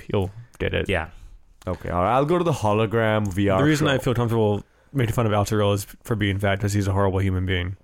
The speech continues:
Speaker 3: Okay,
Speaker 2: Yeah,
Speaker 3: all right.
Speaker 2: that's
Speaker 3: Sounds
Speaker 2: also
Speaker 3: good.
Speaker 2: fair.
Speaker 3: All right, let's start talking about L A F C, where, um, playing Houston, where Manotas got a sixteenth goal of the game, uh, on a very sloppy play by the
Speaker 1: Of the
Speaker 3: L A F C
Speaker 1: s-,
Speaker 3: defense.
Speaker 1: of the season,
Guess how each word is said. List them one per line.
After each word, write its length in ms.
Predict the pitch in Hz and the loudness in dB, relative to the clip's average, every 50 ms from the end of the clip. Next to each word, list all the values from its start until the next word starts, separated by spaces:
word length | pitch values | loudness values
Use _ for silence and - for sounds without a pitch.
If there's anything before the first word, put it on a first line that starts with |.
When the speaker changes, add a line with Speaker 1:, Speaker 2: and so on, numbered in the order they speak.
| _ _ _ _ _ _ _ _ - - - | _ _ _ _ _ _ _ _ -18 -12 -10
Speaker 3:
Okay, 160 | 82 - 98 | -6 -2 -2
Speaker 2:
Yeah, 80 | 87 78 | -2 -2
Speaker 3:
all 60 | 62 | -4
right. 100 | 62 - | -8 -10
Speaker 2:
that's 120 | 104 98 | -8 -4
Speaker 3:
Sounds 200 | - 95 98 117 | -2 0 0 2
Speaker 2:
also 220 | 131 - 98 - - | 0 0 0 0 0
Speaker 3:
good. 80 | 98 | 0
Speaker 2:
fair. 80 | 101 120 | 2 2
Speaker 3:
All 60 | 131 | 2
right, 60 | 127 131 | 2 2
let's 180 | 151 180 175 - | 2 0 0 0
start 160 | 220 214 180 | 0 0 0
talking 180 | 196 180 151 | 0 -2 0
about 220 | 165 160 160 - - | 0 0 0 2 2
L 120 | 123 131 | 2 2
A 120 | 131 135 123 | 2 2 0
F 100 | 120 - | 0 -2
C, 560 | - - - 156 147 123 104 98 101 101 - - - - - - - - - | -4 -4 -2 0 0 0 0 0 -2 -4 -6 -12 -20 -20 -20 -20 -20 -8 -4
where, 540 | 127 131 165 165 160 156 156 156 151 151 147 | 0 2 4 4 4 4 4 4 4 4 4
um, 540 | 139 135 131 127 127 120 117 113 113 - - - - | 4 4 4 2 2 2 0 -2 -4 -6 -8 -6 -2
playing 160 | 165 175 156 | 0 2 2
Houston, 460 | 151 214 214 - - 110 98 101 - - - | 2 2 2 0 0 -2 -2 -4 -8 -14 -10
where 240 | - - 123 127 120 | -4 0 0 2 2
Manotas 840 | 120 123 123 123 151 180 - - 113 104 - - - - - - | 2 2 2 2 2 0 0 0 0 0 -2 -4 -10 -14 -16 -6
got 160 | 101 123 127 135 | -2 0 0 0
a 40 | |
sixteenth 520 | 139 - 190 185 - - 233 240 233 - - | 0 0 -2 -2 -2 -2 0 0 0 0 2
goal 240 | 202 196 202 190 202 | 4 4 4 4 2
of 60 | 180 | 0
the 80 | 185 | 0
game, 400 | 180 190 202 202 190 165 143 120 - - - - - - - - - - | 0 0 2 2 2 2 0 0 -2 -6 -12 -20 -20 -20 -20 -18 -6 -4
uh, 180 | - 123 123 - | -2 0 0 0
on 120 | - 151 | 0 0
a 60 | 151 139 | 0 0
very 260 | 135 175 208 233 226 | 2 2 2 2 0
sloppy 480 | 202 - - 185 175 170 170 - 185 | 0 -2 0 2 2 2 2 2 0
play 200 | - - 160 156 | 0 0 0 0
by 120 | 156 151 151 | 0 0 2
the 60 | 135 | 2
Speaker 1:
Of 0 | |
the 60 | 139 135 | 2 4
Speaker 3:
L 100 | 131 135 | 4 4
A 40 | 131 | 2
F 60 | 127 | 2
C 120 | - - 123 | 0 -2 -2
Speaker 1:
s-, 60 | 110 | -2
Speaker 3:
defense. 680 | 107 110 - - - 104 92 117 - - - - - - - | -2 -4 -4 -2 -2 -2 0 -2 -2 -4 -6 -8 -10 -8 -8
Speaker 1:
of 120 | - 110 | -6 -4
the 120 | 98 101 92 | -2 -4 -4
season, 640 | - - - 156 175 170 120 110 98 90 87 | -4 -4 -2 -2 -2 0 0 0 -2 -2 -4